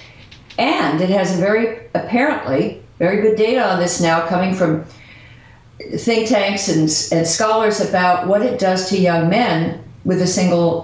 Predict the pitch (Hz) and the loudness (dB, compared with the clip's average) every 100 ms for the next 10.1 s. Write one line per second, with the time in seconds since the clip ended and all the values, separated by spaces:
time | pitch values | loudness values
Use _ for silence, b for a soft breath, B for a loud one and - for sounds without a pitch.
0 | 165 202 196 185 165 160 151 151 - 196 | 0 0 0 2 2 2 0 -2 -2 0
1 | 180 170 170 160 160 156 160 160 170 165 | 0 0 0 2 2 2 2 2 2 0
2 | 175 165 165 190 240 - - B B B | 0 0 2 2 2 -2 -4 B B B
3 | 175 185 180 185 160 - - 175 156 - | 0 2 2 0 -2 -4 -2 -2 -2 -6
4 | - - 160 208 214 214 214 220 220 202 | -12 -8 -2 0 2 2 2 2 0 0
5 | 147 - 156 - - 190 208 190 180 175 | -2 -2 -4 -4 0 2 2 2 2 2
6 | 170 170 165 143 - - - 165 175 180 | 2 2 2 0 -2 -8 -2 0 2 2
7 | 226 269 B B B - 190 202 214 180 | 2 0 B B B -4 0 2 2 0
8 | 160 - - - 180 170 - 233 - 175 | -2 -8 -14 -4 0 0 2 0 0 0
9 | 156 143 151 - 202 214 175 - 151 135 | 0 0 -2 -4 -2 0 0 0 0 -2